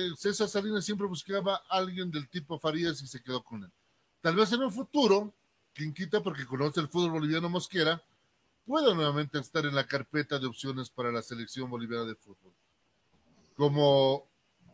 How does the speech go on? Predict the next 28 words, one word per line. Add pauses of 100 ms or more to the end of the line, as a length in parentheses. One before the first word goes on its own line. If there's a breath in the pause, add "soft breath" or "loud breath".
(220)
puede
estar,
eh,
en
un
momento,
por
ejemplo,
en
la
época
de
los
ochenta,
noventa, (380 soft breath)
Walter
Catarroque
era
una
opción
firme
también
para
ser
candi-,
ser
seleccionado
boliviano,